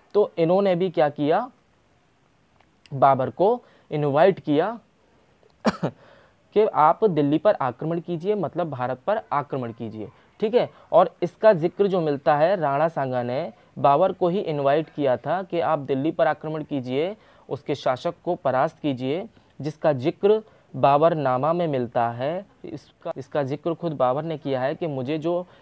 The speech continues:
इनवाइट किया था भारत पर आक्रमण करने के लिए, वो राणा सांगा ने किया था। ठीक है, इसी बीच, अ, बाबर और राणा सांगा के बीच में एक गुप्त संधि होती है।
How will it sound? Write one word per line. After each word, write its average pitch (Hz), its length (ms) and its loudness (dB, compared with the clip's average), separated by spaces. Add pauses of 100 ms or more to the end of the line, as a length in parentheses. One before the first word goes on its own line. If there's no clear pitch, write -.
(100)
इनवाइट 139 420 0
किया 151 220 2
था 151 120 -2
भारत 127 260 -4
पर 143 140 -4
आक्रमण 135 360 -6
करने 120 300 -6
के 117 140 -8
लिए, 131 300 -6 (240)
वो 147 120 0
राणा 139 400 -4 (300)
सांगा 165 260 2
ने 120 140 -8
किया 98 240 -12
था। - 180 -20 (320)
ठीक 240 140 0
है, 175 180 0 (400)
इसी 220 240 -2
बीच, 226 280 -2
अ, 240 100 2 (560)
बाबर 156 440 6
और 185 220 2
राणा 170 220 4
सांगा 160 320 -2
के 180 160 0
बीच 143 260 -4
में 165 220 -4
एक 220 200 -4
गुप्त 165 380 -4
संधि 151 340 -4
होती 123 340 -6
है। 123 160 -14